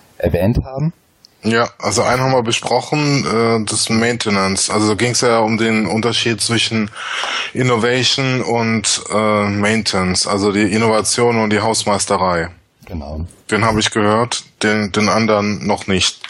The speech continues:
Speaker 2: mit In-, Incrementalism.
Speaker 1: Genau. Der, deswegen, damit du's auch noch hören kannst, der Link hier
Speaker 2: Okay.
Speaker 1: in den Show Notes. <laughs> Gern geschehen.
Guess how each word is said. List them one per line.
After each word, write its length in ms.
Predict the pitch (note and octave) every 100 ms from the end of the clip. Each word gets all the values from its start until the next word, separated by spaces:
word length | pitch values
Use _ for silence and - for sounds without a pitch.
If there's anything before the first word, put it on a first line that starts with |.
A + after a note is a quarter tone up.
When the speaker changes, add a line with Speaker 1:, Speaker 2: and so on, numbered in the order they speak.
| - -
Speaker 2:
mit 240 | F#2+ F2
In-, 300 | - F#3+ - -
Incrementalism. 1300 | G#2 G#2+ - - F#2 F#2 F#2 - F#2 F2+ - E2+ D#2+ - -
Speaker 1:
Genau. 320 | G#2 F#2+ E2 D#2 G2+ - - -
Der, 340 | G2 G#2 F#2 - - - - -
deswegen, 500 | A#2 - A#2 A#2 G#2+
damit 360 | G2+ G#2 -
du's 160 | A2 G2+
auch 120 | F2
noch 180 | F#2 F2+
hören 160 | B2 D3+ -
kannst, 360 | C#3 - - -
der 120 | - F#2
Link 160 | F#2+
hier 160 | - -
Speaker 2:
Okay. 160 | F2
Speaker 1:
in 60 | F#2
den 20 |
Show 120 | F2+ F#2+
Notes. 260 | E3 - - - - - - - - B2 A#2+ A#2 G2+
<laughs> 0 | A2+
Gern 160 | F#2+ F2
geschehen. 340 | G#2 C3 C#3+